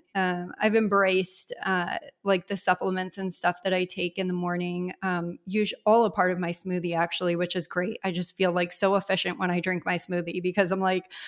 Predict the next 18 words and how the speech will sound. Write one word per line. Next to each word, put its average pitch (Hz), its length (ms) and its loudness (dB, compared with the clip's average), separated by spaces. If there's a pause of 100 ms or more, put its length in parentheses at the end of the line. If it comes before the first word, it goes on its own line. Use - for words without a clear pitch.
(160)
"I'm 233 100 6
getting 220 240 8
all 240 220 8
these 285 180 6
great 277 240 4
nutrients. 214 520 4
I'm 202 80 2
getting 190 260 2
all 254 260 8
of 311 100 6
my 277 180 8
supplements." 196 760 4
Like, 180 180 0
I 185 100 0
feel 214 640 2
just 185 320 0
great 196 560 2
after 180 540 4